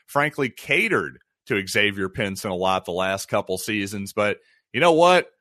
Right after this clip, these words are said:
You know what's even better than that? Not ever having to worry about playing defense, apparently. So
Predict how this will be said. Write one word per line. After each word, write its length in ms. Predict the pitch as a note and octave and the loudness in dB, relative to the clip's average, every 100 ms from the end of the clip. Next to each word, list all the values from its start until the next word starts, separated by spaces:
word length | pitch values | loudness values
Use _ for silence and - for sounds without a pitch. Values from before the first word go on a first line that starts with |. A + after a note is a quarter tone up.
| _ - | _ -2
You 80 | |
know 80 | D3+ | 2
what's 180 | D3+ - | 2 2
even 220 | D#3 C#3 | 0 2
better 300 | A#2 C#3 C#3+ | 4 4 4
than 160 | B2+ A#2 | -2 -4
that? 340 | A#2+ B2 A#2 _ _ _ - | 0 0 0 _ _ _ 0
Not 200 | C#3 D#3 | 4 6
ever 200 | D3 C3+ | 6 4
having 320 | C3+ C3 A#2+ | 4 2 0
to 80 | F#2+ | -2
worry 340 | F#2+ G#2+ G#2+ | 2 2 2
about 360 | G2+ G2+ G2 - | 0 0 -2 -4
playing 440 | G#2+ F#2+ F#2 F2+ | -6 -4 -6 -8
defense, 680 | F#2 F#2 F2 G2 C2+ C2 - | -6 -6 -6 -8 -8 -10 -14
apparently. 640 | - - F2 D#2 D2 C#2+ C#2+ | -12 -6 -4 -6 -8 -10 -10
So 400 | - F#2 E2+ | -2 0 0